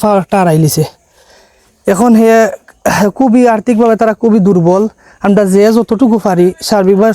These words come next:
সহযোগিতা করতাম। আসলে টেকা টুকা থাকে না। আমিও আসলাম দীর্ঘদিন প্রবাসও,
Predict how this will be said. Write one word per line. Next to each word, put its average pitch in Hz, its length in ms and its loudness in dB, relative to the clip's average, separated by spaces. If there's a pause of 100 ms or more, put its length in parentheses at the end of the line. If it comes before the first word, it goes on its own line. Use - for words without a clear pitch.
সহযোগিতা 208 540 0
করতাম। 190 320 -2 (520)
আসলে 262 300 0
টেকা 240 240 0
টুকা 240 160 0 (100)
থাকে 170 240 -2
না। 175 80 0 (600)
আমিও 240 340 2 (120)
আসলাম 214 260 -2 (100)
দীর্ঘদিন 220 440 2
প্রবাসও, 190 420 -2